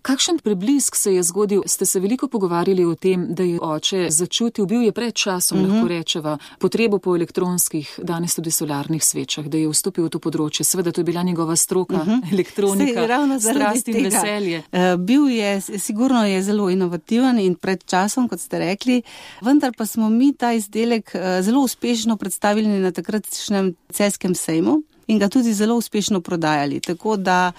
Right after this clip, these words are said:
Speaker 2: prvi odzivi so bili zelo, zelo pozitivni. Prav to ti da potem zagon, da nadaljuješ. Ker se je trg odzival, smo mi to nadaljevali. Seveda v precej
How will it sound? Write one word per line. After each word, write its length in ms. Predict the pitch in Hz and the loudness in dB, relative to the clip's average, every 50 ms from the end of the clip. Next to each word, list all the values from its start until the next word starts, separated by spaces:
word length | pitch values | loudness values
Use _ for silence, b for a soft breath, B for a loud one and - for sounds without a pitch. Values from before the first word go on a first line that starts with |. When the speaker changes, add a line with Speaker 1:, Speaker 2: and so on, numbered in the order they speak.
| B B B B B B | B B B B B B
Speaker 2:
prvi 220 | - 233 247 262 | 0 2 2 2
odzivi 300 | 247 196 202 233 233 226 | 2 2 2 0 0 0
so 160 | - - 202 | 0 -2 -2
bili 240 | 180 175 180 196 196 | -2 0 0 0 0
zelo, 400 | 175 180 185 202 233 254 - 254 | 0 0 0 0 2 2 0 0
zelo 280 | 185 190 180 180 180 165 | 0 0 0 0 0 0
pozitivni. 920 | - - 220 240 247 247 - - - 294 285 285 277 277 262 254 240 - - 220 - - _ | 0 0 0 0 0 -2 -4 -2 2 4 4 6 4 4 2 0 -4 -6 -10 -16 -20 -20 _
Prav 200 | _ - 269 269 - | _ 2 2 2 2
to 240 | - - 262 254 | 2 2 2 2
ti 160 | 254 - 233 202 | 2 0 -2 0
da 160 | 180 214 208 | 0 0 0
potem 320 | - 214 202 220 214 214 | 0 0 -2 0 0 2
zagon, 300 | 196 202 190 196 196 196 | 0 0 0 2 2 2
da 80 | 196 196 | 2 2
nadaljuješ. 760 | 196 190 175 165 170 170 165 165 160 160 156 160 160 - - | 2 0 0 0 0 -2 0 0 0 -2 -2 -2 -6 -8 -10
Ker 220 | - _ - 202 180 | -10 _ -4 -4 -2
se 120 | - 190 | 0 0
je 60 | 185 170 | 0 0
trg 260 | - 226 220 202 - | 0 -2 -2 -2 -2
odzival, 520 | 190 170 165 185 214 247 277 277 277 262 B B B B | -2 -4 -2 -2 -2 0 0 0 0 -2 B B B B
smo 200 | - - 214 202 | -4 0 2 2
mi 140 | 208 208 | 2 2
to 320 | 190 - 196 190 190 180 - | 0 0 -2 -2 -2 -2 -2
nadaljevali. 760 | 190 185 175 165 175 170 165 160 156 156 151 147 151 151 156 B B B B | -2 -2 -2 -2 -2 -2 -2 -2 -2 -2 -2 -2 -2 -4 -6 B B B B
Seveda 840 | - - - 220 202 202 214 190 175 185 185 185 185 170 165 170 170 | -8 -2 0 2 4 4 2 2 2 0 0 2 2 2 0 -2 -2
v 200 | 165 185 196 175 | 0 0 0 2
precej 360 | - 196 175 - - 208 214 | 2 -2 0 2 0 0 0